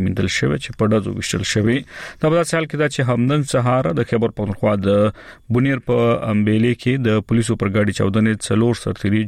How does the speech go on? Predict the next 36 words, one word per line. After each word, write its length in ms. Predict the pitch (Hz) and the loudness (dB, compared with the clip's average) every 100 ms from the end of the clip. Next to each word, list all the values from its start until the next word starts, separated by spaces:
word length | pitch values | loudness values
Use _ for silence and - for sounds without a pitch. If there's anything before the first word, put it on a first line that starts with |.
| 101 | 0
جوبل 180 | 95 - | -2 0
کړي. 180 | 113 123 - - - - 110 | 0 0 -2 -12 -20 -6 0
د 260 | 113 113 107 104 | 2 4 2 2
بونیر 340 | 110 113 110 107 | 2 2 2 2
د 120 | 107 101 101 | 0 0 -2
توتالۍ 420 | - 107 107 - | 0 0 0 0
سیمې 260 | 110 104 104 | 0 2 0
د 100 | 98 | 2
پولیسو 320 | 104 104 107 101 | 0 0 0 2
یو 100 | 101 101 | 2 2
مشر، 360 | 107 - 113 143 117 | 2 0 0 0 0
ډي 120 | 98 | 0
ایس 100 | 92 - | 0 0
پي 100 | 107 101 | 0 0
مشرف 280 | 98 - 113 | 0 0 0
خان 120 | 104 | 0
مشال 200 | - 101 | 0 0
ډیو 80 | 98 98 | 0 0
ته 60 | 120 | 2
ویل 140 | 127 - - - - | 0 -2 -14 -20 -4
چې 180 | 113 110 | 0 2
د 280 | 110 110 107 - - | 2 2 0 -2 0
پولیسو 420 | 110 117 - 113 110 117 - 110 101 107 | 2 2 0 2 2 2 -2 -6 -4 0
ګاډی 360 | 110 110 113 131 | 2 2 0 0
د 80 | 104 | -2
اکتوبر 320 | - 107 107 104 | 0 0 0 0
په 120 | 101 | -2
شپاړسمه 560 | - 104 101 - 113 110 - | -2 -2 -2 0 2 2 0
سهار 220 | 104 113 | -2 0
په 120 | 107 98 | 0 0
ګزمه 260 | 95 95 101 | 0 0 0
روان 260 | 101 120 123 | 2 2 2
و 80 | 123 | -2
چې 120 | 107 104 | 0 0
د 100 | 101 | 0
سړک 240 | 104 107 | 0 0